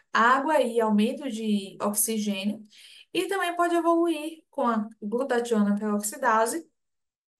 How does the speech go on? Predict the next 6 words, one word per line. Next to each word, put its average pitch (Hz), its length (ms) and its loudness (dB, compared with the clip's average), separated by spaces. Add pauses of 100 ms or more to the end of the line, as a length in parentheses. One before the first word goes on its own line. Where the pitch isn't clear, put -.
(720)
formando, 247 440 2
então, 254 360 -4
duas 262 240 4
moléculas 220 600 0
de 285 100 -4
água. 208 340 -2